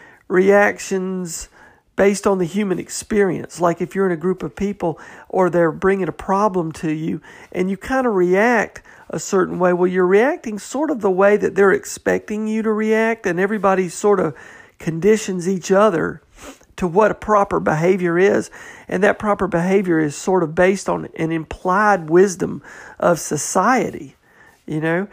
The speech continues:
society sort of tells you how to act because the people you hang around are acting a certain way and everybody acts a certain way. And it's sort of like that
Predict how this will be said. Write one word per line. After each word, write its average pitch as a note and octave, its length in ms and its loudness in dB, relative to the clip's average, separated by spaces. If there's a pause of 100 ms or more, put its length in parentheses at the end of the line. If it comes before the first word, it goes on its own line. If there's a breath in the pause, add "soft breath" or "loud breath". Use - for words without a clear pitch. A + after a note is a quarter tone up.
(140)
society A3+ 800 0
sort G#3+ 320 2
of E3 160 -6
tells A#3 420 2
you D3+ 300 -2 (180 loud breath)
how G3 220 2
to - 180 -4
act F3 380 2
because F3 500 -2 (500 loud breath)
the E3 160 -4
people A3 380 0
you F#3 200 -2
hang F#3+ 260 0
around F3+ 520 2
are D#3 140 -2
acting E3 380 -2
a D3+ 40 -8
certain D#3+ 420 -8
way E3 260 0
and D#3+ 80 -2
everybody F3 460 0 (340 loud breath)
acts F3 320 -2
a D3+ 60 -14
certain D#3+ 440 -6
way. D#3 240 -2 (320 loud breath)
And G3 140 0
it's G3+ 120 -2
sort A3+ 220 0
of A3 80 -2
like F3+ 260 0
that E3+ 320 0